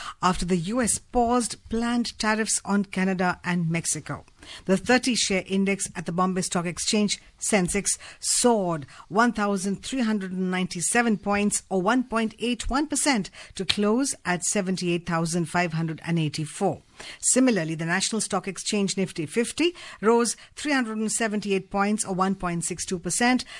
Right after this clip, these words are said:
to settle at twenty-three thousand seven hundred and thirty-nine. The broader market indices at B S E also ended with significant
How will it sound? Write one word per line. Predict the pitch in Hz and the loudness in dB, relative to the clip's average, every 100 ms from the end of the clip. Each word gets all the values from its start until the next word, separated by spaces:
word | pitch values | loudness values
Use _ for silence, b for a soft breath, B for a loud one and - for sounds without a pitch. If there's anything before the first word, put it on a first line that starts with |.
| - | -8
to | 190 | 0
settle | 233 226 240 190 | 0 2 0 0
at | 196 - | -2 0
twenty-three | 190 180 - 254 233 | -2 -2 0 0 2
thousand | 202 190 196 190 208 | 2 4 0 2 0
seven | 196 180 | 0 -2
hundred | 180 180 | -2 -2
and | 190 190 | -2 -2
thirty-nine. | 165 185 175 180 147 - - B B B | -2 -2 0 0 0 -6 -20 B B B
The | 202 | 0
broader | 190 247 302 381 | 6 6 6 4
market | 285 214 208 226 - | 4 2 2 -4 -2
indices | 220 196 214 202 | -2 -2 -2 -2
at | 185 151 | -4 -2
B | 185 | -2
S | 185 - | 0 -2
E | 196 | -6
also | - 220 233 226 | 0 0 2 0
ended | 208 190 196 | 0 0 0
with | 190 180 | -2 -4
significant | - 170 170 180 185 170 | -6 -6 -6 -4 -2 -2